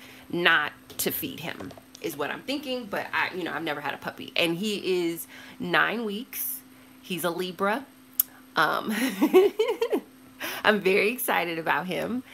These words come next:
Um, so, so yeah, so without including puppy food, just, like, puppy, I love you. Yeah, so, like, crate, we're not doing puppy pads. He will be potty trained. We have had two, listen,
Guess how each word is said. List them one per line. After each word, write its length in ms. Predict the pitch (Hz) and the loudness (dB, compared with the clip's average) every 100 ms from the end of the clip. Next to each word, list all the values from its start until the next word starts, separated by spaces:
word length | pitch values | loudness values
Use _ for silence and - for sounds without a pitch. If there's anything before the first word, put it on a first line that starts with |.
| - - - | -18 -20 -4
Um, 600 | 170 156 151 139 - - - - - - - - - - - - - - - - | 0 2 0 -2 -6 -8 -12 -18 -20 -20 -20 -20 -20 -20 -20 -20 -20 -20 -20 -14
so, 640 | - - 160 - - - - - - - - | -4 0 0 0 -4 -8 -12 -18 -20 -20 2
so 140 | - | 6
yeah, 260 | 214 220 170 | 6 6 2
so 220 | - 175 | 4 4
without 600 | 147 160 214 190 233 - | 6 6 6 6 4 2
including 600 | 233 233 247 214 196 185 | 0 0 -2 0 0 -2
puppy 320 | - 220 151 | -2 -4 -2
food, 340 | 143 98 87 131 | -6 -6 -6 -2
just, 300 | 180 185 196 | 0 0 0
like, 340 | 175 147 - - - - - - | 0 -2 -6 -18 -20 -20 -16 -2
puppy, 680 | 220 190 196 175 165 156 - - | 0 2 0 -4 -6 -8 -2 4
I 180 | 156 | 6
love 320 | 160 160 147 - | 4 0 0 -4
you. 120 | - | -6
Yeah, 320 | 165 208 - | 2 2 2
so, 180 | - 160 | -2 0
like, 220 | 156 - | -2 -4
crate, 440 | - 226 202 190 - - - - - | -2 2 2 0 -6 -20 -20 -20 -12
we're 280 | 131 165 202 | 0 6 8
not 260 | 202 180 190 | 6 4 2
doing 160 | 240 | 0
puppy 240 | 254 240 208 | 0 -4 -4
pads. 500 | 214 180 190 202 - | -2 -2 -2 -4 -6
He 260 | 185 180 | -6 -4
will 160 | 180 180 | 0 -2
be 140 | 165 | -2
potty 340 | - 180 175 208 | -4 -2 0 -2
trained. 600 | 226 190 202 226 269 - | -2 -2 -2 -4 -6 -6
We 160 | 170 165 | -2 0
have 120 | 165 | 0
had 400 | 185 151 156 120 | -2 -2 -4 -6
two, 280 | - 196 185 | -4 -4 -4
listen, 500 | - 151 143 135 | -2 -4 -4 -10